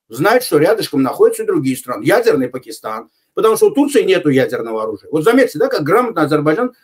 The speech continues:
разрулил эту ситуацию. У Турции нет ядерного оружия. Турция не постоянный член Совета Безопасности, у нее нет права вето. То есть она послабее, да, политической вот этой иерархии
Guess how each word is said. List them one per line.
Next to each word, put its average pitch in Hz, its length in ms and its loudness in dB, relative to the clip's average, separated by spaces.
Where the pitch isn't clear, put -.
разрулил 175 460 2
эту 127 100 0
ситуацию. - 480 -16
У 165 80 -4
Турции 180 380 0
нет 175 240 0
ядерного 98 460 -6
оружия. - 220 -20
Турция 185 300 4
не 233 100 4
постоянный 185 520 2
член 117 220 -12
Совета 117 320 -6
Безопасности, 127 640 -6
у 226 80 6
нее 226 120 8
нет 208 180 4
права 160 280 2
вето. 127 300 -4
То 180 80 2
есть - 140 2
она 202 160 2
послабее, 165 520 0
да, 226 140 -2
политической 147 460 -2
вот 123 180 -4
этой 123 200 -6
иерархии 143 720 0